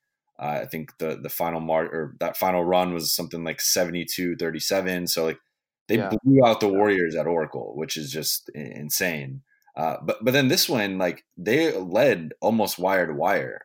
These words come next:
Speaker 1: Uh, you know, if, if you look at the play-by-play and are just scrolling through the score, uh, you
Speaker 2: Mm-hmm.
Speaker 1: know,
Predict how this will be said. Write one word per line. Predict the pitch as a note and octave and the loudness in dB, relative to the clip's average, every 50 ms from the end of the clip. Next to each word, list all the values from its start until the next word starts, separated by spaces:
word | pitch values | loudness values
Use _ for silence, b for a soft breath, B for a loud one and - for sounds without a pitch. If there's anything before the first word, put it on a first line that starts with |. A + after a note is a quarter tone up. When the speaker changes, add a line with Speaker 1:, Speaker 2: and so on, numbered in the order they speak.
| - | -8
Speaker 1:
Uh, | - D#2 D#2 D2 C#2+ | -6 -6 -4 -4 -6
you | C#2+ D#2 | -6 -6
know, | D#2+ D#2+ | -6 -8
if, | D#2 - | -8 -6
if | E2 E2 D#2+ - | -8 -8 -6 -6
you | G2 G2+ G2 F2+ E2+ | -6 -4 -4 -4 -2
look | E2+ G#2+ A2 - | 0 0 2 2
at | A#2+ F#2 | 0 -2
the | F#2 | -4
play-by-play | D#2 - - G2+ G2+ F#2+ F2+ E2 D#2 - - F2 E2 D#2+ D#2+ | -6 -4 0 0 2 2 2 2 0 0 -2 -2 0 0 -2
and | D#2 D#2+ D#2+ | -2 -4 -6
are | D#2 D#2 | -8 -8
just | D2+ D2+ D2+ - - - | -8 -8 -6 -6 -8 -4
scrolling | - F#2+ F#2 F#2 F2+ F2 | -2 0 0 0 0 -2
through | F#2+ F2 | -2 -2
the | D#2 D2+ | -2 -2
score, | - - - F#2 G2 F2 D#2 C#2+ C#2 C#2+ - _ _ _ _ _ _ _ D2+ | -4 -4 -2 0 0 0 0 0 -2 -6 -10 _ _ _ _ _ _ _ -4
uh, | D#2 | -2
you | D#2+ | 0
Speaker 2:
Mm-hmm. | D#2 D#2 | 0 -2
Speaker 1:
know, | D#2+ | -4